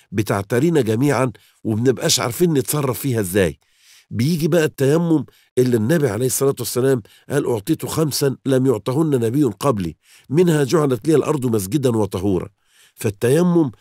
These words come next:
وارد وثابت بالكتاب والسنة وبالإجماع، لأن ربنا بيقول: "وإن كنتم مرضى أو على سفر أو جاء أحد منكم من الغائط أو لامستم النساء فلم تجدوا ماء فتيمموا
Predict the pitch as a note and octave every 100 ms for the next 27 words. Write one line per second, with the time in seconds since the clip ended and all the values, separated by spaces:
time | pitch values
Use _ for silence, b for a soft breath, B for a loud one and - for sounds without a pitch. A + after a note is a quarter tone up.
0 | b b - A2+ D3 D#3+ C#3 - G#2+ E3+
1 | E3 A#2+ G#2+ - G2 E3 B2 - F3 D#3
2 | A2+ G#2 - G2+ C#3+ F#2+ _ - B B
3 | B B E3 C#3+ A#2+ G2 B2+ A2+ F#2 C3
4 | G#2 G2 F#2 F3+ D3+ G#2+ F#2+ A2 E2+ D2
5 | - D#3+ C#3+ A2 F#2+ - F2+ D2 C#2 -
6 | B B B B E3+ D#3 A#2 D3 A#2 -
7 | - - G2 F#2+ D3 - G2 G#2 C3+ G2+
8 | G2 C3 C3+ D3 - - D#3 B2 A2 G2+
9 | G2+ - F3+ B2 G2+ - F#2+ - _ b
10 | b b - C3+ E3+ G3+ E3 - G#3+ F#3
11 | G3+ E3 F#3+ F3+ F3+ F#3 E3+ F3 C3+ _
12 | _ _ _ _ - A#2+ A2 A2+ A2 G#2+
13 | A2+ G#2 A2